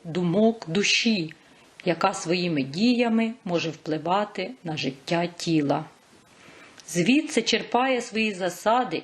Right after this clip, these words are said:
ідея про повний паралелізм в розвитку душі і тіла при народжуванні дитини. Душа не відразу виявляє свою досконалість і повноту своїх дій.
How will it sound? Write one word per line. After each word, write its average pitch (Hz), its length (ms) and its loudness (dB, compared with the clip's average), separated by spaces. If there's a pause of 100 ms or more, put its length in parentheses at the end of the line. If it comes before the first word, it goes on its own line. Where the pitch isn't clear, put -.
(100)
ідея 196 680 0
про 180 160 -4
повний 180 640 0 (460)
паралелізм 233 920 2 (460)
в 165 80 0
розвитку 180 600 2
душі 165 400 2
і 254 180 0
тіла 175 600 0 (220)
при 180 160 -2
народжуванні 185 800 0
дитини. 160 720 -4 (680)
Душа 226 360 4
не 294 120 6
відразу 233 680 0
виявляє 185 680 -2
свою 202 340 -6
досконалість 208 1040 0 (120)
і 190 60 -8
повноту 202 600 0
своїх 165 480 0
дій. 170 280 -2